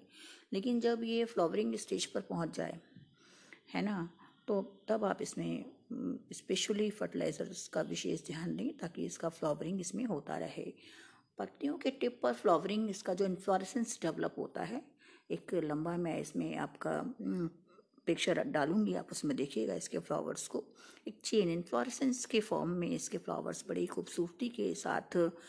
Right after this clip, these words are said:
अ, लगते हैं। तो एक जो इसका स्टेम होता है, उसके पत्ती के आखिरी सिरे पर एक लंबा इन्फ्लोरेसेंस फ्लावर्स का एक गुच्छा सा होता है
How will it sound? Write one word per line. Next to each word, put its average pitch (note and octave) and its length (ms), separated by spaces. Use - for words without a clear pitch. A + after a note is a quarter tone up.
अ, D#3+ 200
लगते D3 360
हैं। A3 360
तो D#3 400
एक C4 240
जो G3 320
इसका F#3+ 340
स्टेम B3+ 360
होता G3 300
है, F#3+ 340
उसके F3+ 440
पत्ती - 580
के B3 180
आखिरी C4 420
सिरे F#3 240
पर F#3 240
एक - 300
लंबा A3+ 300
इन्फ्लोरेसेंस F#3+ 880
फ्लावर्स D#3+ 360
का - 100
एक E3 100
गुच्छा E3+ 320
सा F#3+ 140
होता - 280
है B3 220